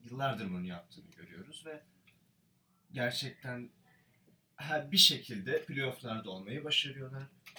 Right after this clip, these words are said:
Bir şekilde oyuncular yani tabii bir Big Three'si vardı. Onların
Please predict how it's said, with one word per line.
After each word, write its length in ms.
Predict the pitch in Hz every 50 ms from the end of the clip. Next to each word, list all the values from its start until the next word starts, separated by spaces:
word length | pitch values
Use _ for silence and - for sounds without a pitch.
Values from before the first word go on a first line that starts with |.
| - 131
Bir 40 |
şekilde 460 | 123 - 135 131 - - 123 - - -
oyuncular 540 | 101 101 101 104 104 107 113 113 113 107
yani 200 | 107 98 92 - - - _ _ _ _ _ _ _ _ _ - - - _ -
tabii 200 | - - 120 120
bir 180 | 113 101 -
Big 180 | 113 113 113 -
Three'si 420 | - 139 131 131 - - 143 135
vardı. 440 | 135 127 127 127 - - 131 135 -
Onların 420 | 127 127 127 127 123 123 127 117